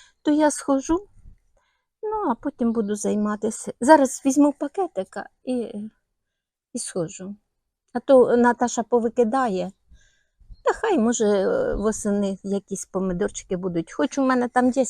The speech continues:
маленькі, воно теж пізніше посаджені. Ну, ще посажу. Земля є,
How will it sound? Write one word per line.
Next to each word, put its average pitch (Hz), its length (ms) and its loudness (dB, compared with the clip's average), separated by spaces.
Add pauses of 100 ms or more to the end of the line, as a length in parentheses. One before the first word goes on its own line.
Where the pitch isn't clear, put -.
маленькі, 185 500 -4
воно 170 240 -6
теж 196 320 -4
пізніше 190 500 -6
посаджені. 175 760 -6 (720)
Ну, 453 100 6
ще 370 200 0
посажу. 240 560 2
Земля 311 480 6
є, 285 200 -2